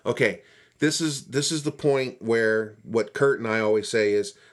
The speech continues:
"The message sent is never the message received." Nowhere Man, you're not understanding what I'm saying. I was in the hospital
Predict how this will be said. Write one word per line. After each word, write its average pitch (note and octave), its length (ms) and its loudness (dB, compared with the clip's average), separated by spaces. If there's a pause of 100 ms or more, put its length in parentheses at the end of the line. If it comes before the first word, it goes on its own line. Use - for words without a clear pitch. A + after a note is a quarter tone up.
"The A2 100 0
message A#2+ 400 -2
sent A2 320 -2
is G2+ 180 -6
never A2 300 0
the G#2+ 80 -4
message G#2+ 400 -6
received." G2 540 -6 (600)
Nowhere C#3+ 440 2
Man, C3+ 240 -2
you're B2+ 80 -2
not B2+ 220 0
understanding A#2+ 520 -2
what A2+ 120 -4
I'm G#2+ 140 -6
saying. G2+ 460 -4 (380)
I B2+ 260 2
was D#3+ 200 -2
in C3+ 120 0
the B2 100 -2
hospital A2 800 -2